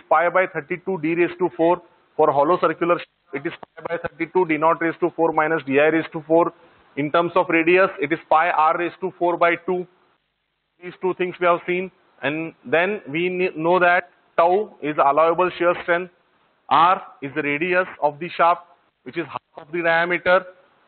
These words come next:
Then G is a shear modulus, which is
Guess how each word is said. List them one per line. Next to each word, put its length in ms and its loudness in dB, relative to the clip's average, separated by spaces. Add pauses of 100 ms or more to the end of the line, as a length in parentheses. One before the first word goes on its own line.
(260)
Then 300 0 (320)
G 320 -2
is 120 -6
a 80 0 (100)
shear 200 4
modulus, 500 2 (540)
which 180 -8
is 200 2